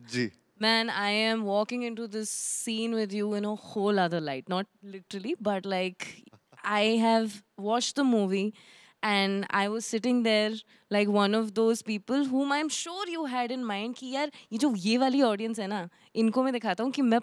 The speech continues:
Speaker 2: परफॉर्म कर सकता हूँ
Speaker 1: <laughs>
Speaker 2: और मैं ऐसे इंटेंस रोल्स कर सकता हूँ। I was that audience and
Speaker 1: That's
Speaker 2: I
Speaker 1: so
Speaker 2: was
Speaker 1: nice.
Speaker 2: quiet and I was like, "All right, you have my attention, Karthik."
Speaker 1: अरे, that's so sweet. That's such a good, uh,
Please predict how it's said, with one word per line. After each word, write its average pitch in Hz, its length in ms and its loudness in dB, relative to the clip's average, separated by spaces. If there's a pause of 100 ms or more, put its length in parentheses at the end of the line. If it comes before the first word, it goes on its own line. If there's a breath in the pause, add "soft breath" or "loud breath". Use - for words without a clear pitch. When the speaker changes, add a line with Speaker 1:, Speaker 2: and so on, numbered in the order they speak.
Speaker 2:
परफॉर्म 180 360 -2
कर 170 80 -6
सकता 139 340 -10
हूँ 156 140 0
Speaker 1:
<laughs> - 160 -6
Speaker 2:
और 220 120 4
मैं 247 200 4
ऐसे 208 300 2
इंटेंस 185 380 -2
रोल्स 165 200 -6
कर 160 140 -8
सकता 143 320 -10
हूँ। 143 100 -12 (440 loud breath)
I 247 140 8
was 254 160 -2
that 247 180 4
audience 202 500 -4
and 202 200 -2
Speaker 1:
That's 165 80 0
Speaker 2:
I 196 60 2
Speaker 1:
so 202 60 -2
Speaker 2:
was 214 120 -2
Speaker 1:
nice. 165 80 -12
Speaker 2:
quiet 190 220 0
and 214 120 2
I 185 140 4
was 190 120 -2
like, 190 220 0
"All 165 260 0
right, 151 260 0 (320)
you 175 180 2
have 165 260 2
my 160 60 0 (120)
attention, 147 480 -8
Karthik." 120 460 -10
Speaker 1:
अरे, 113 280 -2 (100)
that's 127 240 -8 (140)
so 156 180 0 (120)
sweet. 90 360 -10
That's - 260 -6
such 131 120 -6
a 147 100 0 (400)
good, 107 100 -4 (400)
uh, 95 420 -6